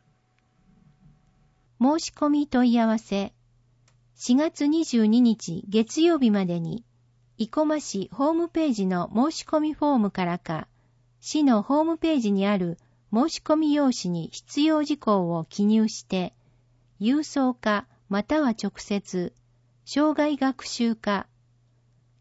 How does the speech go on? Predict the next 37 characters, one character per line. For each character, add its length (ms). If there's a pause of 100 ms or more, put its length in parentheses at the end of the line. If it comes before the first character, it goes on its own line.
郵 180
便 260
番 260
号 280 (140)
六 240
三 360
零 340 (180)
零 260
二 220
八 300
八、 500 (480)
内 240
線 400 (240)
三 340
七 240
三 320
一。 420 (1400)
必 420
ず 240
注 280
意 80
事 140
項 320
を 60
読 180
ん 100
で 100
か 180
ら 180
応 160
募 180
し 100
て 140
く 120
だ 120
さ 200
い。 140